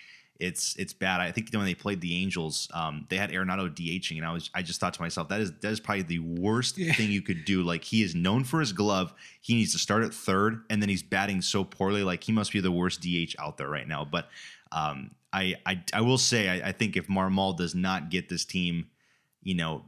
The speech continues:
Speaker 1: back on track, I, I think you'd be looking at a new manager in a month. I, I, I honestly am very confident in that because I think that they're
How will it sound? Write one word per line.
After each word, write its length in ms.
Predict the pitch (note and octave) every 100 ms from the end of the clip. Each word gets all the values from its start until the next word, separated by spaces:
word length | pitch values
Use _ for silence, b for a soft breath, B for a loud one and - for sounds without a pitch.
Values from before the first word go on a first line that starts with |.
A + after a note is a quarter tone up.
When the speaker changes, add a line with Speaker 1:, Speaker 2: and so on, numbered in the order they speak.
| -
Speaker 1:
back 260 | G2+ F#2
on 160 | F#2 E2+
track, 400 | - F2+ E2+ -
I, 160 | F#2 D#2+
I 40 |
think 240 | F2+ F#2 E2
you'd 80 |
be 80 | E2
looking 340 | E2+ E2+ - E2+
at 80 |
a 60 | D#2+
new 140 | D#2+
manager 320 | D#2+ D#2 D#2 C2+
in 60 |
a 60 | A#1+
month. 320 | C#2 C2+ - _ -
I, 120 | F2
I, 260 | D#2+ F2 -
I 120 | F2+
honestly 260 | F2 E2 F2
am 120 | D#2+
very 220 | D2+ E2+
confident 420 | D#2+ E2 D#2+ D#2+ D#2
in 60 |
that 160 | D#2+ D2+
because 460 | D#2 E2 D2 - -
I 120 | E2+
think 180 | D#2+ E2
that 180 | D#2 -
they're 380 | F2 F2 D#2+